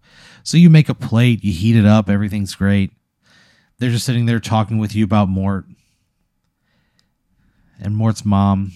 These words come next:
uh, her name is Daisy. She turns to you and she says, "Would you stay the night?"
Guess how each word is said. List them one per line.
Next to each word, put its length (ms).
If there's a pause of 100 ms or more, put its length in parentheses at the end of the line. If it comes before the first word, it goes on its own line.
(120)
uh, 440 (3500)
her 100
name 300
is 520 (360)
Daisy. 680 (1300)
She 180
turns 240
to 80
you 100
and 100
she 140
says, 460 (1700)
"Would 140
you 100
stay 300
the 100
night?" 380